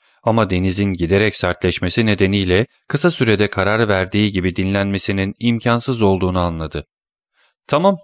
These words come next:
olsun." dedi. "Sonuna kadar, kollarım bitkin düşene, bedenime kramplar girene kadar yüzeceğim ve o zaman dibi boylayacağım." Bu umutsuzluğun gücü ve itkisiyle yeniden yüzmeye başladı. Aniden,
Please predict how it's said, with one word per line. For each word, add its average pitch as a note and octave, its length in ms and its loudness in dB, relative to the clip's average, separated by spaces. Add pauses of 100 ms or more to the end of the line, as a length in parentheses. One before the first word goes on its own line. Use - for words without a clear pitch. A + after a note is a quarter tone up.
(140)
olsun." B2+ 440 0 (480)
dedi. D2+ 280 -2 (460)
"Sonuna B2+ 420 2
kadar, D2+ 440 -6
kollarım D3 540 4
bitkin C3 400 0
düşene, G2+ 440 0 (140)
bedenime C3+ 460 2
kramplar A#2 500 0
girene A2 400 2
kadar G2+ 280 0
yüzeceğim G2 580 0 (280)
ve F#2+ 200 2
o D3 140 4
zaman F#2+ 400 0
dibi F#2 260 -2
boylayacağım." D#2 680 -2 (1300)
Bu - 160 4
umutsuzluğun A2 840 2
gücü G2 320 2
ve F#2+ 80 2
itkisiyle B2 960 0
yeniden F#2+ 360 0
yüzmeye E2 460 -6
başladı. D2+ 460 -6 (540)
Aniden, F#2+ 640 -2